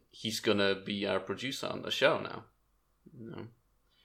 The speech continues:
And, you know, I thought it was, like, you know, we needed to do it eventually, right? We had to do it, you know. We can't do everything ourselves. We need some, you know, and one extra arm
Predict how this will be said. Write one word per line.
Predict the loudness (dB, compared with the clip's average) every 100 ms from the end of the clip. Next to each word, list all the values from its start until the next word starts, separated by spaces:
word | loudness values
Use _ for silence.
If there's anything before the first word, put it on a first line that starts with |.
| _ _ _ _
And, | 4 4 4 0 -4 -4 0
you |
know, | 4
I | 6 8
thought | 10 8 8
it |
was, | 2 2 -2 -2
like, | -2 -2
you | -4
know, | -2 -4
we | -4 -6 0
needed | 2 2 0
to |
do | -2 4
it | 6
eventually, | 8 6 4 -6 -6 -6
right? | -4 -4
We | -6
had | -8 -8
to | -10
do | -12 -10
it, | -10 -12 _ _ -14
you | -12
know. | -10 -14 -16 _ _ _ -4
We | 2
can't | 6 6 6 -6 -2
do | 4 6
everything | 6 2 -2 -4 -4
ourselves. | -4 0 2 2 -2
We | -6
need | -4 -6
some, | -6 -4 -2 -2 -6 -8 -14 _ _ _ _ _ _ -4
you | 2
know, | 2 4 4
and | 4 4
one | 8 8 8
extra | 4 2 0 4
arm | 6 6 2 -4